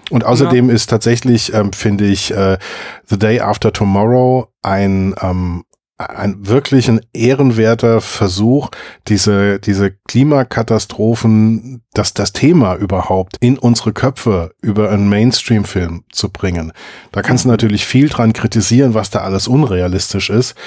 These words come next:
Speaker 1: aber das überhaupt mal zu einem Thema zu machen in einem Film, den Millionen von Menschen gucken, das mochte ich auch sehr.
Speaker 2: Ja, okay. Ja, also Kritik an Unrealismus finde ich dann auch wieder immer ziemlich Banane.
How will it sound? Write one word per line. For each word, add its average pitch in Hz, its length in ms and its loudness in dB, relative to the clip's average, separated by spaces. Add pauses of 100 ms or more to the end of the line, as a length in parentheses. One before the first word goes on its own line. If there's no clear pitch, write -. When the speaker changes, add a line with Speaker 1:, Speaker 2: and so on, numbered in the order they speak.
(160)
Speaker 1:
aber 104 200 -2
das 110 160 0
überhaupt 110 480 -2
mal 139 100 2
zu - 160 -2
einem 95 220 2
Thema 151 400 2
zu - 140 0
machen 98 300 0
in 101 120 2
einem 101 100 2
Film, 135 360 4
den 104 160 2
Millionen 104 460 2
von 104 180 0
Menschen 110 420 0
gucken, 113 400 -4 (480)
das - 240 -2
mochte 107 320 0
ich 92 120 -4
auch 82 140 -6
sehr. 73 300 -8 (580)
Speaker 2:
Ja, 104 240 -6 (160)
okay. 220 340 -8 (380)
Ja, 117 240 -4
also 113 240 -10 (100)
Kritik 139 400 -6
an 110 160 -12
Unrealismus 117 800 -8
finde 104 240 -16
ich - 80 -20
dann 95 140 -14
auch 101 180 -18
wieder 101 280 -14 (720)
immer 120 200 -6
ziemlich - 280 -12
Banane. 95 540 -10